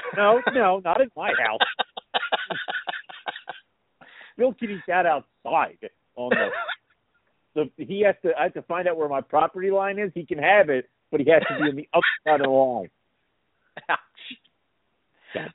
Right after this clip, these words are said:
Speaker 1: damn
Speaker 2: Oh,
Speaker 1: it.
Speaker 2: man. Yeah, we're pretty intense about cheesesteaks. <laughs> Um, the, uh, the one phrase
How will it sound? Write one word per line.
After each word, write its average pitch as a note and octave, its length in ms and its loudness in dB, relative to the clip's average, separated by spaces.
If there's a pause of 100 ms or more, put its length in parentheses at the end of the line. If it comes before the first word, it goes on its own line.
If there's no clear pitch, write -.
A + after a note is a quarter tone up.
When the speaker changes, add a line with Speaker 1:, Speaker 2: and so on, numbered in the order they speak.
Speaker 1:
damn C#3+ 100 -2
Speaker 2:
Oh, C3 160 4
Speaker 1:
it. A2 120 -6
Speaker 2:
man. B2 200 -2 (1160)
Yeah, A#2+ 480 2
we're D#3 140 -2
pretty C#3+ 260 2
intense B2 400 -2
about A2 240 -8 (100)
cheesesteaks. A2 500 -12
<laughs> - 40 -20 (840)
Um, C#3+ 320 8 (1040)
the, D#3 380 0
uh, C3+ 580 6 (640)
the C#3 80 -6
one D#3+ 300 2
phrase D3+ 320 0